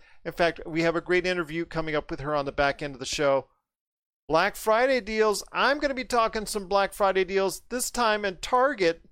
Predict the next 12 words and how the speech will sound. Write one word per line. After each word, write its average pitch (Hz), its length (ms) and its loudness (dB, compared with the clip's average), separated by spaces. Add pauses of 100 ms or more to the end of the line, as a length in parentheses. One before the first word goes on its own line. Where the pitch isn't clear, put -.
(260)
so 160 540 2 (520)
stay 190 160 2
tuned 202 280 -8
for 175 140 -2
that 196 260 2
on 170 100 0
the 156 80 -2
back 156 280 0
end 151 120 -4
of 139 60 -12
the 147 60 -4
show. 143 400 0